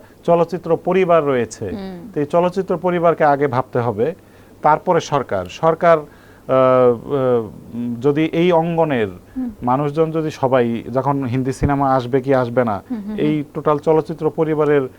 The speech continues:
Speaker 1: মতামতের ভিত্তিতে হিন্দি সিনেমা বাংলাদেশে প্রদর্শনের সুযোগ দেওয়া হয়েছে।
Speaker 2: হুম।
Speaker 1: তো সেক্ষেত্রে এই যে হল আধুনিকায়ন, হলে যদি দর্শক না থাকে, হল যদি না থাকে,
Speaker 2: হুম, হুম, হুম।
Speaker 1: আপনার সেই সিনেমা পরিবার দিয়ে কি করবেন?
Speaker 2: কিছুই হবে না,
Speaker 1: চলচ্চিত্র
Speaker 2: কোনো
Speaker 1: পরিবার থাকবে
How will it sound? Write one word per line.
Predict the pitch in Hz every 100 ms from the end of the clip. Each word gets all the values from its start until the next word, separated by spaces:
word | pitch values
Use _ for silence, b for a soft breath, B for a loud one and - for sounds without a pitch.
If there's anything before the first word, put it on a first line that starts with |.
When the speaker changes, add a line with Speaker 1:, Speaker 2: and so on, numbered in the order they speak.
| b b b -
Speaker 1:
মতামতের | 123 151 175 185 185 160
ভিত্তিতে | 123 - 175 185 185 170
হিন্দি | 131 147 151
সিনেমা | - 156 156 156 147 -
বাংলাদেশে | 131 143 139 131 - 127 117 b b -
প্রদর্শনের | 156 147 143 156
সুযোগ | 131 160 156 135
দেওয়া | 127 110
হয়েছে। | 110 101 - 92 - 240
Speaker 2:
হুম। | 202 175 -
Speaker 1:
তো | -
সেক্ষেত্রে | - 196 202 202 190
এই | - 202 214
যে | 208
হল | 170 147 170
আধুনিকায়ন, | 151 156 160 151 143 123 113 b b b b -
হলে | 104 147 175
যদি | 190 196
দর্শক | 151 135 - 170
না | 175 170
থাকে, | 156
হল | 107 151 220
যদি | 226 226
না | 208 175
থাকে, | 151 - 240
Speaker 2:
হুম, | 247 254
হুম, | 240 220
হুম। | 196
Speaker 1:
আপনার | - 196
সেই | 170 202
সিনেমা | 185 190 185 196 190
পরিবার | 202 208 202 190
দিয়ে | 180 180
কি | 180
করবেন? | 151 120 98 90
Speaker 2:
কিছুই | - 254 214
হবে | 190
না, | 170
Speaker 1:
চলচ্চিত্র | 170 208 208
Speaker 2:
কোনো | 208
Speaker 1:
পরিবার | 180 190 185 180
থাকবে | 139 156 170 190 110